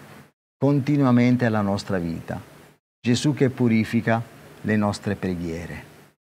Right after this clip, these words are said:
L'arca del patto, la grazia di Dio, la glorificazione,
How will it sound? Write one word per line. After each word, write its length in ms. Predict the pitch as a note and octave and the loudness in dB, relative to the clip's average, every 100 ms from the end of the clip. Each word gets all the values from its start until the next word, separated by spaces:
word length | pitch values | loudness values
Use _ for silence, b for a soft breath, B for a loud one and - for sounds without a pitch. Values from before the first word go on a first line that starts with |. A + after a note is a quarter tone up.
| _ _ _ _ _ _ _ - | _ _ _ _ _ _ _ 0
L'arca 400 | A#2 C3+ C3 - | 4 6 4 2
del 160 | A2+ G#2+ | 2 2
patto, 540 | - D#2 E2 - F#2+ - - - _ _ _ _ _ _ _ - | 0 -4 -4 -8 -10 -12 -20 -20 _ _ _ _ _ _ _ -4
la 120 | G#2+ A#2 | -2 2
grazia 540 | A#2+ A#2+ B2 - A2 | 4 4 2 0 0
di 180 | G#2 F#2 | 0 -2
Dio, 380 | F#2 E2+ F2+ G#2+ - - - | -4 -4 -4 -6 -16 -20 -4
la 360 | G#2+ A#2 C3 | 0 4 4
glorificazione, 1500 | A#2 A2 D3+ E3 D3 B2 B2 A#2 G#2 - F#2+ E2 E2 E2+ G2 | 4 4 4 6 4 2 0 2 0 -2 -2 -2 -4 -6 -8